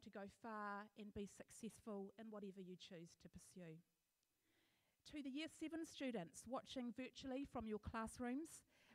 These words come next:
we have seen pleasing progress in you this year. We know you will step up to be brilliant Year eights in twenty twenty-two, and we look forward to seeing you back here in February, ready to be outstanding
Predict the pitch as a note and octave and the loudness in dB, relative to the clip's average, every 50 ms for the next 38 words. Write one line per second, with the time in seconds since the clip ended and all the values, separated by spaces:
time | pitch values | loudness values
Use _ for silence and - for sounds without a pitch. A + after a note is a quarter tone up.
0 | - - A#3+ B3+ B3+ B3+ - C4 B3+ B3 - - - A#3+ A#3+ A#3 A#3 - - C4 | 0 6 8 8 8 8 4 0 -2 -2 -2 0 0 2 2 4 4 4 6 6
1 | B3 A#3+ - A#3+ A3+ A3+ - - G#3+ G#3 G#3+ - G#3+ G3+ - - - - G3 G3+ | 4 4 4 2 0 0 0 -2 -2 -2 0 0 -2 -2 -2 -6 -8 -8 -6 -4
2 | G3 F#3 F#3 F3+ F#3 F3+ - - - G3 F3+ F3 E3 D#3+ F3+ - _ - _ - | -2 0 0 0 0 -2 -4 -4 -2 0 0 0 0 -2 -6 -10 _ -20 _ -20
3 | - - - - - A3 A3+ A#3 A#3 B3 A#3+ A#3+ A#3+ B3 A#3+ A3+ A3 A3 A3 - | -20 -20 -18 -4 0 2 2 4 6 8 8 8 8 8 6 4 4 2 0 0
4 | - - A3+ G#3+ - G#3+ G3 - - - A3 G3 G#3+ G#3 F#3 - A#3 B3 A#3+ A#3 | 0 0 0 2 2 0 -2 -4 -4 -4 -4 -2 -2 -2 -2 -2 -2 -2 0 -2
5 | A3 G#3+ G3 F#3+ G3 G3+ F#3+ - - G3+ F#3+ F#3+ - - - - F#3+ F3+ - - | -2 -4 -4 -4 -4 -4 -4 -2 -2 -2 -2 -2 -2 -4 -6 -6 -6 -6 -2 -2
6 | G#3 F#3 - F#3 - - - G3 F3+ - G3 F3+ - - A3 G#3+ G#3 G3+ G#3 G#3 | 0 0 0 -2 -2 -2 -2 -2 -2 -2 -4 -6 -6 -4 -2 2 2 2 2 0
7 | - - - - - _ G#3 G#3 G3+ G#3 A3 A3 G#3+ G#3 - - - A#3+ G#3+ G#3 | -4 -12 -20 -20 -8 _ -2 0 4 4 6 6 6 4 0 -2 0 2 2 2
8 | G3 - G3+ - - G3+ F#3+ F#3+ G3 F#3 F#3 F3 G3+ F#3+ - - - - A3 G3+ | 2 0 -4 -6 -6 -4 -4 -4 -4 -6 -4 -2 -2 -4 -4 -6 -4 -2 0 0
9 | F#3 - F#3+ F3+ - - - F4 D#4 B3+ G#3+ F#3 E3 D#3 D#3+ - _ - - - | 0 0 -4 -6 -2 0 0 0 2 2 2 2 2 0 -2 -6 _ -20 -20 -20
10 | - - F#3+ G#3+ G#3+ G#3+ G3 - - - G3+ F#3+ F3+ - - - - - - G#3+ | -12 0 2 4 4 4 0 -4 -4 -2 0 0 0 0 -4 -6 -6 -2 0 0
11 | G3 G3 F#3+ F3+ | 0 0 -2 -2